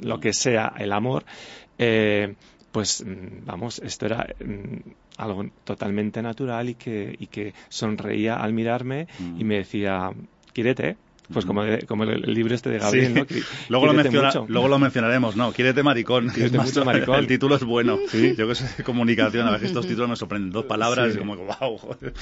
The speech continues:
Speaker 1: Claro, hombre,
Speaker 2: Pero
Speaker 1: está muy
Speaker 2: sí.
Speaker 1: bien pensado el
Speaker 2: Sí.
Speaker 1: título también, ¿no?
Speaker 2: Sí.
Speaker 1: Pero, pero sí fue partir, es partir del amor. Entonces,
Speaker 2: Mm.
Speaker 1: cuando estoy en sesión con alguien que está trabajando eso,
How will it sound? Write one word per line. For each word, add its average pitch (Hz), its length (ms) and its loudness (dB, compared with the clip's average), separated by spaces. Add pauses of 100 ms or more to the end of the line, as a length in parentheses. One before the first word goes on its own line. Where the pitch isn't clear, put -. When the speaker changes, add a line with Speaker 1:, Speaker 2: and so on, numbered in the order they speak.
(140)
Speaker 1:
Claro, 113 280 0
hombre, 117 160 4
Speaker 2:
Pero 92 80 2
Speaker 1:
está 120 100 4
muy 139 120 4
Speaker 2:
sí. - 20 6
Speaker 1:
bien 143 160 6
pensado 117 340 4
el 107 80 0
Speaker 2:
Sí. 101 100 0
Speaker 1:
título 104 280 2
también, 104 420 2
¿no? 117 100 -2
Speaker 2:
Sí. 95 60 -8 (380)
Speaker 1:
Pero, 113 500 6
pero 110 240 4
sí 131 200 2
fue 139 340 2
partir, 127 440 -2
es 131 160 -4
partir 135 360 -2
del 107 100 2
amor. 98 260 0
Entonces, 120 380 0 (140)
Speaker 2:
Mm. 87 100 -10
Speaker 1:
cuando 110 220 2
estoy 120 240 0
en 131 80 2
sesión 135 340 -2
con 131 160 -2
alguien 135 240 2
que 98 80 -2
está 110 160 -4
trabajando 127 540 0
eso, 127 320 -4